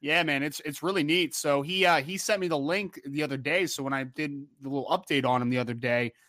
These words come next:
I put the link in the bottom of there, but I'm, I'm gonna do a new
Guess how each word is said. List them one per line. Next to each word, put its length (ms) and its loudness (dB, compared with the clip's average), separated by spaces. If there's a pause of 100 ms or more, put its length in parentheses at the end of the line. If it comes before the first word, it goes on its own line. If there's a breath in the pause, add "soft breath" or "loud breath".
(160 soft breath)
I 60 -2
put 240 2
the 60 2
link 200 4
in 60 0
the 80 0
bottom 300 6
of 60 -2
there, 120 4
but 80 2
I'm, 140 2
I'm 80 4 (120)
gonna 120 2
do 140 0
a 40 2
new 540 0